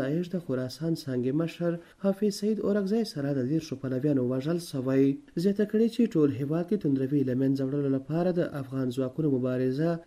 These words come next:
له کامیابۍ سره روانه ده. په تیر شوي دریو ورځو کې د داعش دغه دویم مشر دی چې د وژل کېدو راپورټونه ترلاسه کیږي. دې نه وړاندې هم ویل شوي چې د پاکستاني طالبانو پخوانی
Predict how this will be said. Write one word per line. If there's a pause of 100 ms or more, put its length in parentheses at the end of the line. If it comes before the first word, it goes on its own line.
(100)
له (120)
کامیابۍ (100)
سره (120)
روانه
ده. (280)
په
تیر
شوي
دریو
ورځو
کې
د
داعش
دغه
دویم
مشر
دی (240)
چې
د
وژل
کېدو (120)
راپورټونه (100)
ترلاسه (120)
کیږي. (300)
دې
نه
وړاندې
هم
ویل
شوي
چې
د
پاکستاني (100)
طالبانو
پخوانی